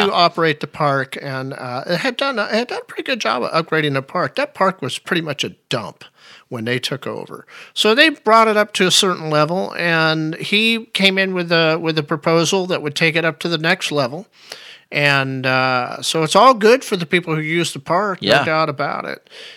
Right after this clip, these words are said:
Speaker 1: Uh, also, I mean, he-, he's talking that he may be doing some training at the facility.
Speaker 2: Well, that'd be great.
Speaker 1: So if you could get some training from a championship,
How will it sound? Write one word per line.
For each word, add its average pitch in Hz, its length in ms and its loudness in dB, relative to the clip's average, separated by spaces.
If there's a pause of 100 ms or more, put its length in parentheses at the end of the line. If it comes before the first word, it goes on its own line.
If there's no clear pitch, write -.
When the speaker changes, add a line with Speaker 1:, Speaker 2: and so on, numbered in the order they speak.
(140)
Speaker 1:
Uh, 143 380 2
also, 370 480 0
I 185 100 4
mean, 151 840 0 (340)
he-, 214 200 -12
he's 214 380 -2
talking 220 520 0
that 170 240 4
he 185 180 -2
may 190 220 4
be 170 260 2
doing 156 320 0
some 139 160 -4
training 190 640 -2 (300)
at 156 180 -4
the 165 80 -8
facility. 190 640 -2
Speaker 2:
Well, 110 80 -2
that'd - 160 0
be 110 120 -2
great. 143 360 0
Speaker 1:
So 160 420 2
if 143 160 -4
you 180 140 -2
could 180 240 -4
get 170 180 4
some 147 160 -2
training 180 440 -2
from 156 200 -8
a 135 60 -10
championship, 170 920 -4